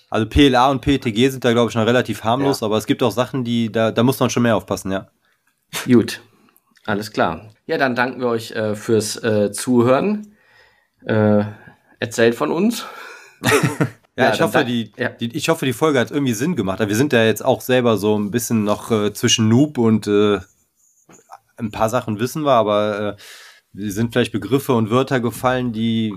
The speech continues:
Speaker 1: bei Komplettanfängern vielleicht ein bisschen unverständlich sein könnten. Und, äh,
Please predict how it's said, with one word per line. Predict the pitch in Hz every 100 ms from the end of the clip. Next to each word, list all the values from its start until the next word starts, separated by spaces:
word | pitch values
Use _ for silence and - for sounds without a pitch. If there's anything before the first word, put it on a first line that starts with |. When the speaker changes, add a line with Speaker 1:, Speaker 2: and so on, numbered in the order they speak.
| -
Speaker 1:
bei | - 98 110 104
Komplettanfängern | 113 107 131 127 117 - 113 110 104 98 _ _
vielleicht | - 104 -
ein | 110
bisschen | 104 98 104 101 98 95
unverständlich | 123 117 110 104 101 92
sein | 104
könnten. | 101 104 101 95
Und, | 95 92
äh, | 98 95